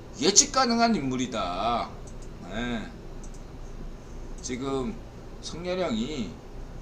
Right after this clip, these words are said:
현재 대선 후보로 나온 모든 후보들 중에 가장 예측이 가능한, 어, 대통령 후보입니다. 인드라 보기에. 예.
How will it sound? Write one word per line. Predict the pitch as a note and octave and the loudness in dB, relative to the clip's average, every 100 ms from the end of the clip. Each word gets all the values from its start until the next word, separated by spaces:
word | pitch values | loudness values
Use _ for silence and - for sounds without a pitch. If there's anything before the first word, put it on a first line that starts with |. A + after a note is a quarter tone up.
| - - | -10 -8
현재 | C#3+ C#3 D3+ | -6 -4 -2
대선 | A2 A2+ C3 C3+ C3 C3 | 0 0 2 2 2 2
후보로 | C3+ D3+ C#3+ B2+ B2+ | -2 -4 -2 0 0
나온 | G2+ E2 A2+ C3 G#2 - - G#2 | 0 0 0 -2 -2 -4 -8 -4
모든 | A#2 D3+ D3+ | -2 -2 -2
후보들 | D3 C#3+ C#3+ A#2 C3 | -6 -6 -6 -4 -4
중에 | A#2+ G#2+ B2 D3 - - - - | -2 -2 0 0 -2 -8 -10 -8
가장 | - - D#3 G#2 | -6 -2 0 0
예측이 | G#2+ A#2+ - B2+ C#3+ | 0 0 0 0 -4
가능한, | - - G#2+ D3 C3+ G2 - - - - - - - - - - - - - - | -4 -2 -2 0 0 0 -6 -10 -10 -10 -12 -12 -12 -10 -10 -10 -10 -12 -10 -8
어, | - E2+ D#2 D2+ - - - | -6 -6 -6 -8 -10 -10 -8
대통령 | - A#2+ C3+ B2 | -8 -6 -2 -2
후보입니다. | - F3 F3 - D2 C#2+ - | -4 -6 -6 -8 -8 -8 -4
인드라 | G2+ G#2 | -2 -2
보기에. | - - | -4 -8
예. | - | -10